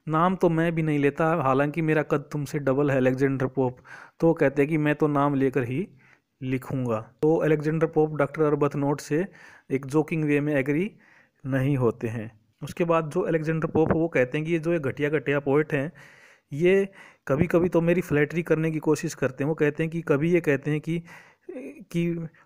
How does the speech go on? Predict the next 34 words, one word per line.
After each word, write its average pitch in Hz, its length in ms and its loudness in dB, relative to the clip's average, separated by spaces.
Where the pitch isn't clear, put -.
पोप 165 260 4
जी, 156 240 2
आपकी 151 320 4
जो 160 140 2
नाक 147 340 2
है, 151 140 0
वो 151 200 4
जो 156 220 2
एक 143 200 0
पुराने 147 460 -2
महान 135 280 -8
साहित्यकार 135 760 0
थे 139 60 4
ओविड, 143 520 4
उनकी 156 260 -2
नाक 139 240 0
से 143 140 -2
मिलती 135 340 -2
है। 131 100 0
कभी 160 240 2
कहते 135 300 2
हैं 151 100 0
कि 139 140 -2
आपका 139 280 0
जो 139 140 0
कैरेक्टर 139 380 -2
है, 135 200 -2
वो 147 80 2
महान 139 320 0
हरक्यूलिस 135 600 2
और 135 140 4
अलेक्जेंडर 135 600 4
द 135 80 -2
ग्रेट, 135 540 0